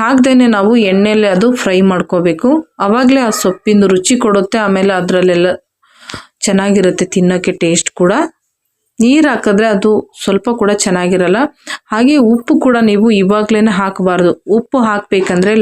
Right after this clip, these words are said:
ಲಾಸ್ಟಲ್ಲೇ ಹಾಕೋಬೇಕು. ಸಡನ್ ಆಗಿ ಎಲ್ಲ ಉಪ್ಪು ಹಾಕೊಂಡ್ಬಿಡ್ಬೇಡಿ ಒಗ್ಗರಣೆ ಟೈಮಲ್ಲಿ. ಇವಾಗ ಬರೀ ನಾವು ಸೊಪ್ಪು ಮಾತ್ರ ಫ್ರೈ ಮಾಡ್ಕೋಬೇಕು ನೀಟಾಗೆ.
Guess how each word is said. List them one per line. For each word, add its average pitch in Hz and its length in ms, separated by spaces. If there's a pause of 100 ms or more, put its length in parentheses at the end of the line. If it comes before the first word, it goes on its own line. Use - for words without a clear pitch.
(100)
ಲಾಸ್ಟಲ್ಲೇ 214 600
ಹಾಕೋಬೇಕು. 180 480 (520)
ಸಡನ್ 214 360
ಆಗಿ 208 160
ಎಲ್ಲ 196 100 (120)
ಉಪ್ಪು 190 220
ಹಾಕೊಂಡ್ಬಿಡ್ಬೇಡಿ 180 600 (140)
ಒಗ್ಗರಣೆ 170 340 (120)
ಟೈಮಲ್ಲಿ. 170 420 (920)
ಇವಾಗ 208 240 (100)
ಬರೀ 202 160 (120)
ನಾವು 196 160 (120)
ಸೊಪ್ಪು 196 280 (100)
ಮಾತ್ರ 214 260 (120)
ಫ್ರೈ 185 140 (120)
ಮಾಡ್ಕೋಬೇಕು 175 640
ನೀಟಾಗೆ. 175 440